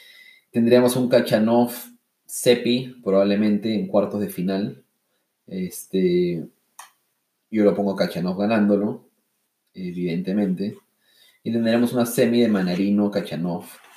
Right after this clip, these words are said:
y Medvedev en la final. Entonces, vamos directamente a las cuotas, porque si no, este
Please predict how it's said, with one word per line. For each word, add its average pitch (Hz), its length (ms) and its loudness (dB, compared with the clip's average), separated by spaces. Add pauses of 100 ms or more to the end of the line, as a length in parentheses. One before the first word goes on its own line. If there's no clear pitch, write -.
(260)
y 110 240 0
Medvedev 90 500 0
en 92 100 0
la 87 80 -2
final. 78 580 -8
Entonces, - 840 -6 (1300)
vamos 120 400 4
directamente 110 520 2
a - 20 4
las - 140 0
cuotas, 120 340 4
porque 95 260 -4
si 90 140 -6
no, 104 280 0
este 107 680 -2